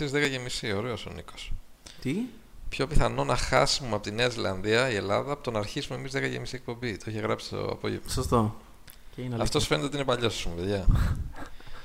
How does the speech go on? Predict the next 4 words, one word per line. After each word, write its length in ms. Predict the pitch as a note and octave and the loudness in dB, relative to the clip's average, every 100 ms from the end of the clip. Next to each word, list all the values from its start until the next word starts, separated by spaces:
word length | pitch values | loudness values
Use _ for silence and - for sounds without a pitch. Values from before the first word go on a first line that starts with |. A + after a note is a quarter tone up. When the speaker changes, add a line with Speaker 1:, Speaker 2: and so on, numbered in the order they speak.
| - - - - - | -10 -12 -12 -10 -2
Speaker 1:
Ε, 880 | A2 A2 A2 A2 A2 G#2+ G#2+ G#2+ G#2 G#2 G#2 G#2 F#2+ G2 - - - - - - - - - - - - - - - - - - - - - - - | 2 4 4 4 2 2 0 -2 -4 -6 -8 -10 -8 -8 -8 -8 -8 -10 -10 -10 -12 -14 -16 -20 -20 -20 -20 -20 -18 -18 -18 -20 -20 -20 -20 -20 -6
όπως 200 | - D3+ | 0 4
σας 140 | E3+ D#3 | 4 4
είπαμε, 540 | F3 E3+ D#3+ C3+ A2 | 6 6 8 4 4